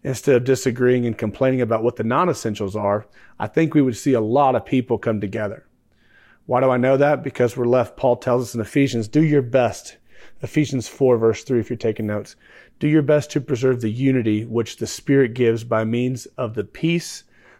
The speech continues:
that binds you together." Do your best to preserve the unity,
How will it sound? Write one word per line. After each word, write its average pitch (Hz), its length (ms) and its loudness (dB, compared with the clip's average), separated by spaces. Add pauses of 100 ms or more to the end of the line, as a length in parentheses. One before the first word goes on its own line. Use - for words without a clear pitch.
(100)
that 117 180 -8
binds 127 260 0
you 135 80 0
together." 117 380 0
Do 104 180 -2
your 151 160 4
best 123 380 0
to 131 100 -2
preserve 117 360 2
the 107 80 0
unity, 101 380 -2